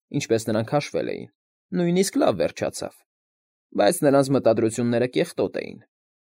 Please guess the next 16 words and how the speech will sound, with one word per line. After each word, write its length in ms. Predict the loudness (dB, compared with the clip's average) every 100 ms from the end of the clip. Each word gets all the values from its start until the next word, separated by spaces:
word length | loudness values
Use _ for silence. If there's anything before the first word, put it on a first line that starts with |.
| -2
իսկ 280 | 0 0 2
ամենից 340 | 2 2 2
շատ 240 | 4 2 4
դրանից 420 | 2 4 0 0
ինձ 200 | -2 0
ու 100 | 2
Գրեգին 380 | 4 2 2 -2
հասավ։ 340 | -4 -6 -8 -10 _ _ _ _ _ _ -4
Ահա 320 | 0 2 2
թե 180 | 0 -4
ինչ, 200 | -6 -12 -18 -20 _ _ -2
նրանք 300 | 2 2 0
ցանկանում 560 | 0 0 2 2 2 2
էին 160 | 2
պատասխան 560 | 2 0 -2 -2 -6 -6
ստանալ, 380 | -8 -8 -10